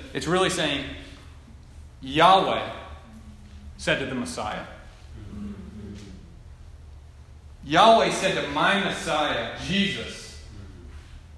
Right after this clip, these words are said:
"Sit at my right hand." David, who we've been learning about all weekend, we're gonna learn more about. I mean, generations. I mean, Jesus was gr-, great, great, great, great, great, great grandson.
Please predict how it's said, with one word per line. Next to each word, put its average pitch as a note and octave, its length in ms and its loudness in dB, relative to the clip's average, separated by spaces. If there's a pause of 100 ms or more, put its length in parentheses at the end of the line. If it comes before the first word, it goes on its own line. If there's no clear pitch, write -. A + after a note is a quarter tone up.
(140)
"Sit - 320 0
at - 100 0
my D#3 180 2
right C#3 220 2
hand." A2+ 320 -6 (1120)
David, F3 340 4
who F3 120 -2
we've F#3 120 -2
been F3 140 -2
learning E3+ 220 0
about C#3 180 2
all C#3 200 2
weekend, C#3 320 -4
we're C3 80 -4
gonna C3 180 -4
learn B2 120 -4
more B2 180 0
about. A#2 340 -4 (2000)
I C#3+ 60 -2
mean, C3 260 -2
generations. C3+ 600 -2 (720)
I C#3+ 60 -2
mean, B2+ 260 -2 (360)
Jesus F3+ 360 2
was B2+ 220 0
gr-, C#3 560 0
great, B2+ 240 0
great, C#3 160 -4
great, C3+ 120 -4
great, B2+ 520 -6
great, C3+ 200 -4
great C#3 320 -2
grandson. B2 540 -2